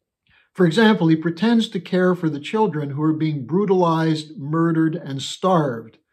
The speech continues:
by his policies, the policies of the United States under Biden, under, uh, Sullivan, and, and his.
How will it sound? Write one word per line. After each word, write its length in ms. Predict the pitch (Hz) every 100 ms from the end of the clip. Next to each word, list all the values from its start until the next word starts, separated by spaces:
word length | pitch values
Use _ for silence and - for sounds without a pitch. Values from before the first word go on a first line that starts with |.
| _ _ _ _
by 200 | 143 143
his 340 | 131 190 220 -
policies, 800 | 170 151 127 110 - - - - _ _ _ -
the 80 | 151
policies 640 | 180 190 196 185 180 156
of 80 | 160
the 60 |
United 420 | 160 160 165 156 151
States 460 | - 165 151 -
under 260 | 143 135 131
Biden, 640 | 117 151 151 139 113 113
under, 340 | 139 135 131 135 214
uh, 140 | 135 175
Sullivan, 680 | - 165 156 135 117 101 _ _ _ _ _ _ _ _ _ _
and, 300 | 131 131 143
and 220 | 135 131 113
his. 480 | 160 120 - -